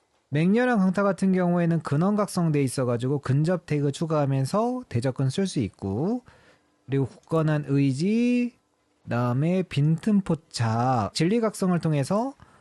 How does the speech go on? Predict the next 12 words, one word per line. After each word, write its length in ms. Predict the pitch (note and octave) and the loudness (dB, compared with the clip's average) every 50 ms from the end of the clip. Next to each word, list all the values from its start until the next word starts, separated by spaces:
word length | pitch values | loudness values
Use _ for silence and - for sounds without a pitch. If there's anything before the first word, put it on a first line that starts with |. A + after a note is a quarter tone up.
| _ _ _ _ _ _ | _ _ _ _ _ _
발사체 420 | - D3+ D#3 - G3+ F#3+ - G3 | -2 -2 0 0 -2 -2 -2 -4
태그가 400 | F#3 - A3+ A#3+ B3 A#3+ G3+ C3+ | -2 -2 -2 -2 0 0 0 0
없어도 760 | A2 G#2+ - - F3+ E3+ D#3 C3 B2 A2+ A#2+ D3 F3 G3 G3 - | -2 -2 -4 -2 -2 -2 0 0 0 0 2 0 0 -2 -2 -2
근접 420 | - D3 D3+ D#3+ E3 F#3+ F3+ - | -2 0 0 2 0 -2 -4 -4
태그만 720 | - F3+ F#3 E3+ F3 F3 F3 F3 E3+ F3+ G3 G#3 G#3+ G#3 | -4 -2 -2 0 0 2 2 2 2 2 2 2 2 2
가지고 360 | F#3 D3 A#2+ A#2+ C#3+ C#3 C#3+ | 0 0 0 0 0 0 0
있는 480 | C3+ A#2+ A#2+ C3 D#3+ F#3+ G#3 G#3+ G#3+ E3 | 0 0 0 0 0 0 0 0 0 0
맹강에 960 | A2 G#2+ A#2 C3 C#3+ C#3+ D3+ C#3+ C#3 C3 A#2+ B2 C#3+ E3+ G3 G#3+ A#3 B3 A#3 - _ _ _ _ _ _ | 0 0 0 0 0 0 0 0 0 0 0 0 0 0 0 0 -2 -4 -8 -12 _ _ _ _ _ _
큰 280 | _ - - C#4+ D4+ D4+ | _ -4 -2 0 0 -2
폭의 360 | - - C#4 B3+ A3 G#3+ F#3+ | -2 -2 -2 0 0 0 -2
증폭이 400 | - - C#3+ D3+ - E3+ D#3+ C#3+ | 0 0 -2 0 0 0 0 0
들어가는구나. 1000 | A2+ A#2 G#2+ G2 F#2+ F2+ F#2 F2+ F2 F2+ A2 C3+ C#3 B2+ A2 F#2 F2 D#2+ D2+ F2 | 0 0 0 0 0 0 -2 -2 -2 -2 -2 0 0 0 -2 -2 -4 -6 -8 -10